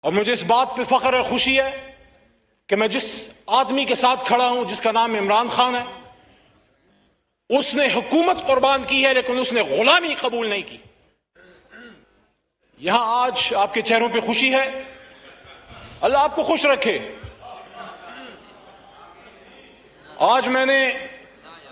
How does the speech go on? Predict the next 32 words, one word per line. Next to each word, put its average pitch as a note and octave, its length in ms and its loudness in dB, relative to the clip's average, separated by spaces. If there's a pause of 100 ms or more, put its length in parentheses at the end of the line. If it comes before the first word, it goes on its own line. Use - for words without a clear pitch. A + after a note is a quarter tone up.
(140)
जिस A3 200 -2
तरह B3 140 2
पहले D4 360 2
दिन C#4 280 -2 (840)
अपनी A#3 180 -2
ड्यूटी A#3+ 300 -2
संभाली, B3+ 540 0 (1700)
तो F3+ 60 -2
इमरान G#3+ 320 2
खान A#3+ 260 0
के A#3 80 0
एक A3+ 100 -2
सिपाही A#3 400 0
की B3 100 -8
तरह C4+ 460 0 (880)
और G#3 240 2
रियासत A#3+ 380 0
पाकिस्तान, A#3 640 0
हुकूमत A3+ 320 -2
पाकिस्तान A3+ 680 0 (1040)
के G#3+ 60 0
एक G#3 100 0
खादिम B3+ 400 0
के A#3 100 -2
तौर A3+ 240 0
पे A3+ 140 -2
आज G#3+ 220 0
पार्लिमानी G#3+ 560 0
उमूर G#3+ 300 -2
की G#3+ 120 -2
मेरी G3+ 240 0
ड्यूटी G#3+ 340 -2